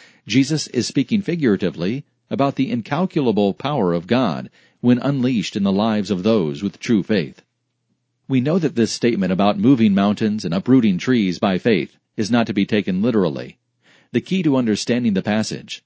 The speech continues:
is the nature of faith, which is a gift from God.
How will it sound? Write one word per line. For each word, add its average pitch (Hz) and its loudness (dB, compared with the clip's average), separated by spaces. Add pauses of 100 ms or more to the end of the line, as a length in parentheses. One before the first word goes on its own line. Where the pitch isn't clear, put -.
(100)
is 120 0
the 113 2
nature 113 0
of 80 -2
faith, 92 0 (240)
which 117 2
is 104 0
a 98 0
gift 101 -2
from 82 -4
God. 90 -6